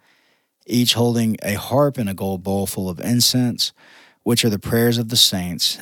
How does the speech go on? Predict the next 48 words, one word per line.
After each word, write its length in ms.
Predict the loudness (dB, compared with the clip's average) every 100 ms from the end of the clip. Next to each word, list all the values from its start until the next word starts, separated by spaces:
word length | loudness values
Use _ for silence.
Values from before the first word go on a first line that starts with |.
| -4
And 160 | -2
they 120 | 0 2
sang 320 | 2 2 0
a 40 |
new 240 | 0 0 0
song, 320 | 0 -2 -2
saying, 540 | -4 -4 -8 -14 -18 -20 _ _ _ _ _ 0
"Worthy 320 | 4 6 6
are 80 | 6
you 180 | 6
to 80 | 2
take 220 | 0 -2
the 100 | 0
scroll 340 | -2 0 0 0
and 80 | -2
to 140 | -4
open 280 | -4 -4 -4
its 140 | 2
seals. 580 | 2 2 -4 -8 -10 -10 -12 _ -20 -8
For 160 | -2
you 200 | 2 4
were 80 | 4
slain, 560 | 2 0 -4 -4 -6 -8 _ -20 _ _
and 140 | 0
by 140 | 2 4
your 160 | 2
blood 360 | 0 0 0 0
you 120 | 0
ransomed 480 | 0 0 0 0 0
people 340 | -2 -4 -4
for 160 | -4 -4
God 480 | -4 -6 -8 -10 -14 _
from 220 | -6 -4
every 240 | -2 -2
tribe, 420 | -2 -2 -2 -2 -4
every 280 | -4 -4
language, 440 | -4 -4 -4 -6 -6
every 200 | -6 -6
people 360 | -6 -8 -4 -4
and 100 | -2
nation. 540 | -4 -4 -6 -8 -14 -18 _ -20 -20 -20 _
And 140 | 2 4
you 120 | 4
have 120 | 2
made 280 | 2 2 2
them 140 | 0
a 60 | 0
kingdom 600 | -2 -2 -2 -2 -4